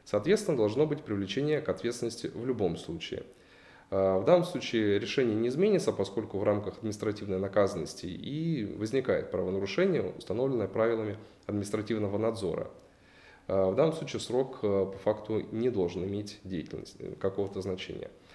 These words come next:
То есть, э, в данном случае при решении задач, как, э, данной, так и всех остальных, учитывалась аргументация, э, степень владения,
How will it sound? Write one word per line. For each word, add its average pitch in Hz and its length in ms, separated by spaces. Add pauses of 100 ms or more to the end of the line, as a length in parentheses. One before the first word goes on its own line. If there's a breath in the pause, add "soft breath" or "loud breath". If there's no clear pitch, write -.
(260 loud breath)
То 98 80
есть, - 240
э, 101 340
в 98 80
данном 180 240
случае 170 500
при 117 320
решении 95 440
задач, 117 600
как, - 360
э, 87 280
данной, 101 420
так 92 320
и 85 120
всех - 280
остальных, 135 460
учитывалась 104 600 (380 loud breath)
аргументация, 143 960 (520 loud breath)
э, 98 600
степень 92 520
владения, 85 920